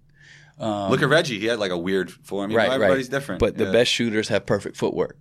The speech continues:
Speaker 1: So look at J J,
Speaker 2: Clay.
Speaker 1: look at Kyle, look at Joe Harris right now,
Speaker 2: Right.
Speaker 1: who's unbelievable, even off a catch and shoot. Um,
Speaker 2: Unbelievable,
Speaker 1: and,
Speaker 2: yeah.
Speaker 1: and look at shooters that are about thirty-two, thirty-three percent. The reason why they shoot thirty-two percent is 'cause they, they release from their toes.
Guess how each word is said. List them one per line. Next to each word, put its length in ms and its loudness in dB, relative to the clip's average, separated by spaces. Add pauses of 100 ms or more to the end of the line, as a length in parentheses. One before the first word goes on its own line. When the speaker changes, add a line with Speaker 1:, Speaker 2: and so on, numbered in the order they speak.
Speaker 1:
So 120 -6
look 140 -2
at 80 -6
J 240 2
J, 320 0
Speaker 2:
Clay. 220 -2
Speaker 1:
look 60 0
at 40 -6
Kyle, 540 -2
look 160 -10
at 80 -6
Joe 200 0
Harris 440 -2
right 160 -2
now, 320 -8
Speaker 2:
Right. 140 -6
Speaker 1:
who's 260 -2
unbelievable, 840 0
even 160 -4
off 160 -4
a 60 -12
catch 280 -4
and 80 -10
shoot. 360 -2 (440)
Um, 320 0
Speaker 2:
Unbelievable, 220 -6
Speaker 1:
and, 300 -4 (320)
Speaker 2:
yeah. 80 4 (120)
Speaker 1:
and 100 4
look 160 2
at 180 -4
shooters 400 2
that 120 4
are 40 6
about 240 0
thirty-two, 560 -2
thirty-three 420 -2
percent. 540 -4
The 80 -10
reason 320 -4
why 160 0
they 160 -2
shoot 240 -6
thirty-two 360 -2
percent 420 -2
is 100 -12
'cause 180 -6
they, 320 -4
they 200 -2
release 340 -4
from 140 -10
their 100 -6
toes. 420 -6